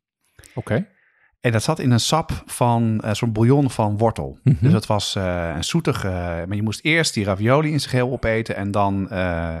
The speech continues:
Speaker 2: dat sap opdrinken. En dat, en die kimchi was helemaal zoetig op een of andere manier.
Speaker 1: Oh,
Speaker 2: En ik
Speaker 1: interessant.
Speaker 2: vroeg ook nog: van, is het bewerkt? Eh, nee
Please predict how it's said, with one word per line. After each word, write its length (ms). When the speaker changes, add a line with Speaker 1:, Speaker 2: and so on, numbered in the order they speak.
Speaker 2:
dat 160
sap 220
opdrinken. 520
En 120
dat, 180
en 140
die 220
kimchi 380
was 280
helemaal 340
zoetig 460
op 80
een 160
of 80
andere 180
manier. 360
Speaker 1:
Oh, 100
Speaker 2:
En 60
ik 120
Speaker 1:
interessant. 520
Speaker 2:
vroeg 120
ook 160
nog: 180
van, 100
is 140
het 240
bewerkt? 640
Eh, 140
nee 540